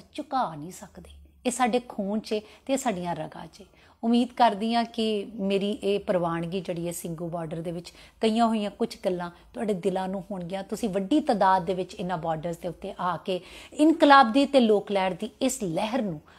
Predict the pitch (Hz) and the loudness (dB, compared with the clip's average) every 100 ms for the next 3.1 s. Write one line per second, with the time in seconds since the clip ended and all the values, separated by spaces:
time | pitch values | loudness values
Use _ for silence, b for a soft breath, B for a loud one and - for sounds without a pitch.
0 | b 262 269 311 311 254 190 160 180 170 | b -2 2 4 4 4 0 -4 -8 -10
1 | 175 - - 262 247 - 262 214 - 226 | -12 -14 -6 -6 -6 -2 0 0 0 0
2 | 208 214 214 185 202 165 165 185 208 202 | 0 -4 -6 -6 -4 -4 -2 -4 -4 -4